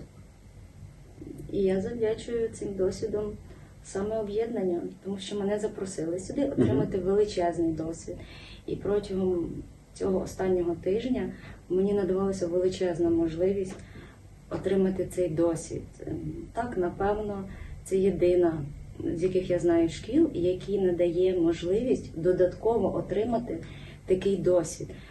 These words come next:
Speaker 1: В будь-який час ми можемо сюди звернутися, попросити про те, що ми хочемо отримати якийсь іще додатковий досвід. Так, звичайно, можливо, це як і курси підвищення кваліфікацій,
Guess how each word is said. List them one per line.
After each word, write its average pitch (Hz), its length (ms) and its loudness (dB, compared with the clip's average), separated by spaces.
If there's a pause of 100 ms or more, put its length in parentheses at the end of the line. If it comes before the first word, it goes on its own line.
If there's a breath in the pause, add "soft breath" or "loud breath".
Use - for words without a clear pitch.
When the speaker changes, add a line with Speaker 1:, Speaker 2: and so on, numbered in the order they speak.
(160 loud breath)
Speaker 1:
В 156 40 -4
будь-який 180 720 4
час 247 460 -2
ми 190 100 2
можемо 190 380 4
сюди 180 280 2
звернутися, 170 680 2
попросити 180 640 -4
про - 180 -4
те, 180 160 0
що 180 160 -2
ми 170 80 2
хочемо 175 380 0
отримати 180 500 4
якийсь 175 280 0
іще 175 240 -4
додатковий 165 560 2
досвід. 190 440 2 (520 loud breath)
Так, 285 180 4
звичайно, 185 520 4
можливо, 202 360 4
це 196 120 2
як 190 160 4
і - 60 2
курси 190 460 -2 (280 loud breath)
підвищення 190 600 4
кваліфікацій, 185 880 0